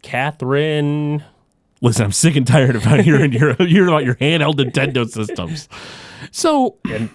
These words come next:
Speaker 1: the Katie naming scheme, apparently.
Speaker 2: Yeah, that's also weird. Uh, so, uh, so Homer is, is, is told that he's warping Bart's mind, and he's like, "And?" Uh, and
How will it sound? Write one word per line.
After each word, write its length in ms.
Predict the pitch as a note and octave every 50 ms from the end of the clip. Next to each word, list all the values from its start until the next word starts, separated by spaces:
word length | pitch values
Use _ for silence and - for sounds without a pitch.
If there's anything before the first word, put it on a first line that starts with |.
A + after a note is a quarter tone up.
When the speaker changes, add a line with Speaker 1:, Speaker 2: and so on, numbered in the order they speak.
| _ -
Speaker 1:
the 100 | - -
Katie 640 | - - - A#2+ G#2 G#2+ G#2 G#2 G2+ G#2+ - A2 - _ -
naming 340 | - A2+ A2+ A2 A2+ A#2+ A#2
scheme, 280 | - - C3+ B2+ C3
apparently. 520 | C#3 C3 D3 C#3+ C3+ - D#3 E3 E3 D3 - - _ - - _ - - _ - - - -
Speaker 2:
Yeah, 340 | B2+ A2 G#2 F#2+ F2 E2 E2
that's 320 | F#2 F2 - - - - -
also 260 | - E2 D#2+ - F2+ E2+
weird. 280 | E2+ E2+ E2 E2 D#2 -
Uh, 360 | - D#3 D#3+ D3+ D3+ C#3+ C#3+ C#3 - _ - - - - - -
so, 440 | - - C4 B3+ B3+ A#3+ A3 - _ -
uh, 440 | G#3 G#3+ G#3+ G3 F#3+ F3+ E3+ D#3+ D#3+ - - - _ _ _ _ _ _ -
so 480 | - - - G3+ G3 F#3 F3 E3 - _ _ _ _ _ _ _ _ _ _ _ _ -
Homer 360 | D3+ - B3 C#4+ E4+ D#4 C4+
is, 240 | A#3 G#3+ G#3 F3+ F3 D#3
is, 280 | E3+ D#3+ D3 C3+ C#3+
is 160 | - C#3+ C3+
told 260 | - - D#3+ D3 C#3 C3+
that 60 | C3
he's 140 | B2 A2+ G2+
warping 400 | G#2+ A2+ C3+ C#3 - D3 C3 B2
Bart's 320 | A#2 A#2+ A#2 A#2 A2 -
mind, 480 | A2+ G#2+ G2+ G#2 G#2+ G#2 G#2 G#2 G#2 G#2
and 100 | G2 G2+
he's 160 | A2+ A2 G2
like, 280 | G2+ G2 F2+ E2+ - - -
"And?" 540 | G#2+ F2+ F2+ F#2+ G2+ B2+ G3+ D4+ F4 - - - - - - - - - -
Uh, 540 | A#2+ A#2+ A#2 A2+ G#2+ G#2 G2+ F#2+ F#2 F#2 F#2 - _ _ _ _ _ _ _ _ _ _ _ _ _
and 520 | - D3+ D3 C#3+ C#3 C3+ C3 B2+ B2 -